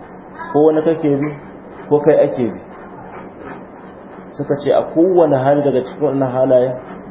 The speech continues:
dole sai mutum ya karanta Fatiha, ko da ba zai yi da sura ba. Ka ce idan ya zamanto ya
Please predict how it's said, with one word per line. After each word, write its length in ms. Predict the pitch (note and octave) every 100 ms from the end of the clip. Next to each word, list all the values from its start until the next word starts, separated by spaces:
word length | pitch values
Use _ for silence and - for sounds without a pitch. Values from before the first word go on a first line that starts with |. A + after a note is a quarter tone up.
| -
dole 360 | C#3 D3+ D#3 C3+
sai 240 | - C#3
mutum 320 | D3 B2+ C3+ B2
ya 180 | B2+ B2+
karanta 440 | C#3+ B2+ G#2+ G2
Fatiha, 560 | - A2+ A2+ A#2+ F#2 -
ko 140 | D3+
da 140 | D3 A#2+
ba 80 | A#2+
zai 140 | B2+
yi 60 | A#2+
da 80 | G#2
sura 300 | - G#2+ -
ba. 120 | - - - - - - - - - - - - - -
Ka 60 | B2+
ce 140 | A#2+ -
idan 380 | A#2+ C3 D3+ D3+
ya 120 | D3
zamanto 360 | D3 D3 C#3+ D3
ya 200 | D3